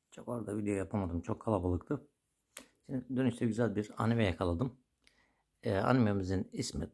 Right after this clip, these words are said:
The Ejderha Prensesi, Avros'un Gizemi Türkçesi, İngilizcesi de The Princess, The Dragon Princess, Avros Mystery diye bir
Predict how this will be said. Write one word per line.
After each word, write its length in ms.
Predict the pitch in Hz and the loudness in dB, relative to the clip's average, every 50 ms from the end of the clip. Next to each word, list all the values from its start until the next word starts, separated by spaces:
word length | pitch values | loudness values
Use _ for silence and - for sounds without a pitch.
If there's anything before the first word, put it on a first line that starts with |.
| _ _ | _ _
The 180 | - 131 120 104 101 - - _ _ _ _ _ _ _ _ _ _ _ _ _ _ _ _ - | 4 4 4 4 4 -2 -10 _ _ _ _ _ _ _ _ _ _ _ _ _ _ _ _ -2
Ejderha 540 | - 147 123 120 - 117 92 98 110 104 95 | 0 2 2 4 4 4 4 4 4 2 2
Prensesi, 540 | - 98 78 78 82 82 87 - - 139 139 | 0 0 0 0 -2 -4 -6 -6 -4 -4 -2
Avros'un 480 | 135 131 113 101 92 82 - 123 113 | 2 2 2 4 2 2 2 2 4
Gizemi 360 | 101 98 90 90 87 78 73 - | 4 4 4 4 4 2 0 -4
Türkçesi, 600 | - 98 - - - 85 - - 127 117 - - - | -8 -10 -10 -8 -8 -6 -4 -4 -4 -4 -6 -10 -10
İngilizcesi 560 | - 131 113 92 78 - - - - - 117 | -6 -4 -4 -4 -6 -8 -12 -14 -10 -8 -8
de 140 | 101 92 98 | -6 -6 -6
The 140 | 98 - - | -6 -6 -4
Princess, 640 | - 95 95 85 78 76 - - - - - - _ _ - | -2 -2 0 0 -2 -4 -10 -14 -16 -16 -16 -20 _ _ -2
The 160 | - 107 90 | -2 0 4
Dragon 400 | 110 101 101 92 85 - 90 85 | 4 6 6 4 4 2 0 0
Princess, 560 | - - 95 - 117 113 - 101 92 - - - | 2 2 2 2 2 0 -2 -6 -6 -6 -6 -6
Avros 520 | - 113 110 101 92 90 85 - - - - - - - - - - _ _ _ _ _ _ _ _ _ _ _ _ _ _ - | -4 -4 -2 -2 -2 -2 -4 -6 -10 -18 -20 -20 -20 -20 -20 -20 -20 _ _ _ _ _ _ _ _ _ _ _ _ _ _ -8
Mystery 560 | 117 110 - - - - 110 92 85 85 87 | -6 -6 -6 -6 -8 -6 -6 -4 -4 -6 -6
diye 200 | 92 87 92 - | -6 -6 -6 -4
bir 220 | - 95 - - | -6 -8 -10 -12